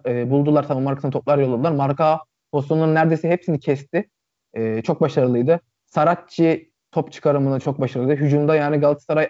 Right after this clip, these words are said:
Arda Turan'ı, Arda Turan da iyi, iyilerden biriydi.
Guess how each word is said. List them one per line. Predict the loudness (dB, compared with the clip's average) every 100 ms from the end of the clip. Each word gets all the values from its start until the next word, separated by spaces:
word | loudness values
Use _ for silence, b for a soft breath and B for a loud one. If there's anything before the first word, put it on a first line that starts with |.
| -4
Arda | 0 2 0 0
Turan'ı, | -2 0 -2 -4 _ _ _ -8
Arda | -4 -2
Turan | -2 0 2
da | 0 0
iyi, | -2 0 0
iyilerden | 0 0 -2 -4
biriydi. | -2 -2 -2